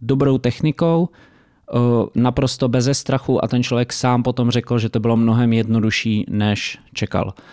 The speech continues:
Protože dostal dobrou techniku, dostal dobrý, eh, informace, dostal, eh,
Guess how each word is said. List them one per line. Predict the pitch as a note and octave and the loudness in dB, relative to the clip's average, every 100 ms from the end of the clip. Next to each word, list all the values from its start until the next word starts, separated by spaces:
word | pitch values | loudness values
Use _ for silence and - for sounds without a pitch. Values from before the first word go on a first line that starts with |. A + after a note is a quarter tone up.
| - _ _ _ _ _ _ _ | -20 _ _ _ _ _ _ _
Protože | - C3 B2 C#3+ C#3 C3+ | -2 -2 0 0 2 0
dostal | B2 A#2+ B2 - C3 | 0 -2 -2 0 0
dobrou | B2+ B2+ | 2 0
techniku, | B2+ A#2+ C#3+ - D3 | 0 -2 -2 0 0
dostal | C3+ A#2 - B2 | 0 -2 -2 0
dobrý, | A#2+ A2+ A#2+ A2+ G#2+ | 0 0 0 0 -2
eh, | - A2+ A2 A2 - | -2 0 2 2 0
informace, | A2 A#2 C3 C3 C#3 - C3 | 0 0 0 0 0 0 0
dostal, | A#2 - - A2+ A2 G2+ | -2 -4 -2 0 0 -2
eh, | - | -4